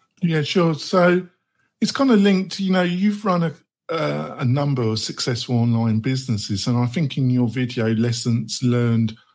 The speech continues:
from Running Four Agencies, could you share some of the one or two key lessons that you've learned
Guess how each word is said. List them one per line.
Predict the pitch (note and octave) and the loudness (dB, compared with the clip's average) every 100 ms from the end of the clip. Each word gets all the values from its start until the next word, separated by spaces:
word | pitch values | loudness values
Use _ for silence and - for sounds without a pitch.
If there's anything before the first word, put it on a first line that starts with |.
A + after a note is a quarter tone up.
| _ | _
from | - A2+ | -2 0
Running | A#2 A#2+ A2+ A2 | 2 2 2 0
Four | A2 B2 A2+ A#2 | -2 -2 0 0
Agencies, | A#2 A#2 G#2 A2 - G#2+ G#2 G2 - - _ _ _ - _ _ _ _ - _ | -2 -4 -8 -6 -4 0 0 -2 -6 -8 _ _ _ -20 _ _ _ _ -20 _
could | G3 A3+ | -4 2
you | A3+ | 4
share | - F#3+ E3 | 4 4 4
some | D3 D#3+ D3 | 2 0 0
of | C#3 | 2
the | C#3+ | 0
one | C#3+ C#3+ C3+ | 0 0 0
or | B2+ | 0
two | A#2+ C#3 C3 | -2 -2 -2
key | A#2+ - C3 A#2+ D#3+ - | -2 -4 -2 -2 -4 -6
lessons | C3 B2+ - B2+ A#2 G#2 | -2 -2 -2 0 0 0
that | B2+ - | -4 0
you've | A#2 A2 G#2 | 0 0 0
learned | B2 A#2 A2+ G#2+ G#2 | 0 2 2 0 -4